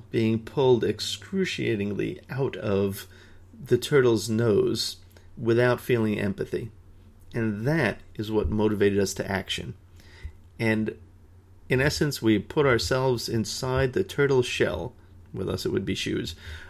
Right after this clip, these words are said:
Uh, but that is, that's a lesson to be learned. I, we gotta find a way to wake people up and get 'em to care. And as I've said before, uh, the way you treat your pet is much different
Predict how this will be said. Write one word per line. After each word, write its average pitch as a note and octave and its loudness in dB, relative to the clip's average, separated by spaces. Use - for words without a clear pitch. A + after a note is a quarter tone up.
Uh, A2 0
but B2+ 2
that G3+ 4
is, A3+ -2
that's A3+ -4
a F#4 6
lesson D4+ 0
to G#3 0
be D#3+ 2
learned. C3 0
I, E3+ 2
we D#3+ -2
gotta E3 0
find D3+ 0
a C3+ 4
way C3+ 4
to C3 4
wake A2+ 2
people G#2+ -2
up G#2+ 0
and G2+ -2
get G2+ 2
'em G#2 -2
to - -4
care. - -6
And A2+ -2
as A#2+ 0
I've D3 2
said D3 2
before, A2 -2
uh, G#2+ -6
the C3+ -2
way D3+ 4
you D#3 4
treat C#3+ 0
your G2+ 4
pet A2 0
is G#2+ -2
much A2+ -2
different G2+ 2